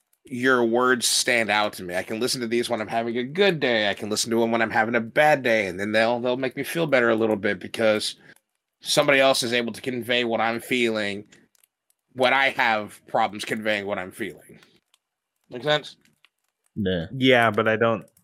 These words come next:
Speaker 3: I don't particularly see it in Memphis May Fire.
Speaker 2: Yeah.
Speaker 1: So, like, uh, just the, the two songs off the top of my head is, uh, um, Make Believe and Bleed Me Dry. And I'm like, "Okay, these guys, these guys are spitting. They are,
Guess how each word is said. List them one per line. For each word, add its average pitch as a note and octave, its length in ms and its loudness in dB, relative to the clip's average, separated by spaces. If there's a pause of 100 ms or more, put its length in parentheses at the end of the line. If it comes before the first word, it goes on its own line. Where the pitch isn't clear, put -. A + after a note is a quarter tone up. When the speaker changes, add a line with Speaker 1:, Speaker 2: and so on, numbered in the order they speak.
Speaker 3:
I A2 80 2
don't G#2+ 180 2
particularly G2 560 0
see G2 140 -4
it E2 100 -4
in E2 60 -10
Memphis F#2 400 -6
May F2+ 160 -8
Fire. F2 400 -4 (420)
Speaker 2:
Yeah. C#2+ 1040 -6 (1120)
Speaker 1:
So, C#3+ 80 4
like, B2+ 220 4
uh, B2+ 160 4
just C#3 240 0
the, C3 220 2
the B2+ 100 -2
two E3 160 4
songs D3+ 400 2
off C3+ 240 0
the D3 80 2
top C#3 40 4
of C3 60 -2
my B2+ 80 2
head C3 200 2
is, A#2 160 -4
uh, G#2 260 0 (520)
um, G#2+ 380 2 (1040)
Make D3 320 0
Believe D#3+ 560 2
and A#2+ 320 0
Bleed B2+ 240 0
Me B2 120 -2
Dry. A2+ 360 2
And G2+ 80 -4
I'm B2 160 -6
like, A2 180 -2
"Okay, D3 300 -2
these B2+ 180 -4
guys, D#3+ 380 0
these C#3 220 -6
guys E3 280 2
are D3 60 -4
spitting. C3+ 400 -2
They B2 360 2
are, B2 260 0